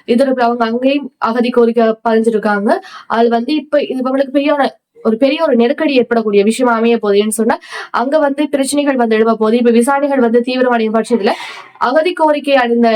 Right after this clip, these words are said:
நா-, கேட்டு நாட்டுல வந்து இவங்க வசிக்கிறதா இல்ல இங்க வசிக்கிறதா என்ற பெரிய ஒரு குழப்பம் ஏற்படும். அதோட வந்து, அஹ், பாத்தீங்கன்னு சொன்னா, விசாரணைகள் பெருகும் பட்சத்துல பிரான்ஸ்ல வந்து இவர்களுடைய அகதி கோரிக்கை வந்து ரத்து செய்யக்கூடிய நிலைமையை வந்து ஏற்படும் என்ற மாதிரி வந்து தெரிவிக்கப்படுகின்றது.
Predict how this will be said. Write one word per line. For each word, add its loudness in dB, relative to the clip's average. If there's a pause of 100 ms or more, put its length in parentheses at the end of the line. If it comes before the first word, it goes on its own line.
நா-, -2 (400)
கேட்டு 0
நாட்டுல 2
வந்து 0
இவங்க 2
வசிக்கிறதா -2
இல்ல 0
இங்க 0
வசிக்கிறதா 0
என்ற -2
பெரிய 2
ஒரு 0
குழப்பம் 0
ஏற்படும். -2
அதோட 0
வந்து, 0 (420)
அஹ், 2
பாத்தீங்கன்னு 0
சொன்னா, 0 (100)
விசாரணைகள் 0
பெருகும் 0
பட்சத்துல 0 (380)
பிரான்ஸ்ல 0
வந்து -2
இவர்களுடைய 2
அகதி -2
கோரிக்கை 2
வந்து 0
ரத்து -4
செய்யக்கூடிய 0
நிலைமையை 0
வந்து 2 (180)
ஏற்படும் 0 (340)
என்ற 2
மாதிரி 0
வந்து 0
தெரிவிக்கப்படுகின்றது. 0